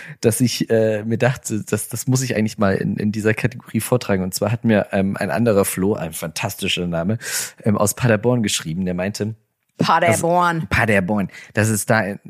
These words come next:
Speaker 1: in, in Paderborn, ähm, auf Festen die Tradition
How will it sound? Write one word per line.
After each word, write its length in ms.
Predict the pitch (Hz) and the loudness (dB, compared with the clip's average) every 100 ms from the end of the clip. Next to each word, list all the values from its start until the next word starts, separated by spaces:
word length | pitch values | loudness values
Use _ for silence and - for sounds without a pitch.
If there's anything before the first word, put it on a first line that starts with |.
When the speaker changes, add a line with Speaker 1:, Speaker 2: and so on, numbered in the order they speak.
| - | -4
Speaker 1:
in, 180 | 117 104 | -2 -2
in 160 | 110 | -4
Paderborn, 720 | 107 117 110 104 117 104 139 - - _ _ - | -2 0 0 2 2 2 -2 -6 -20 _ _ -6
ähm, 260 | 104 101 101 | -2 0 0
auf 520 | - 101 98 - - - _ _ _ _ _ _ - | -2 -2 -2 -6 -8 -14 _ _ _ _ _ _ -8
Festen 800 | 120 - 135 - - - 78 110 - _ _ _ _ - | -6 -2 2 2 0 -4 -8 -8 -10 _ _ _ _ -6
die 80 | |
Tradition 1000 | 107 - 120 113 - - 113 104 92 135 | -4 0 0 0 -2 -2 0 0 0 -2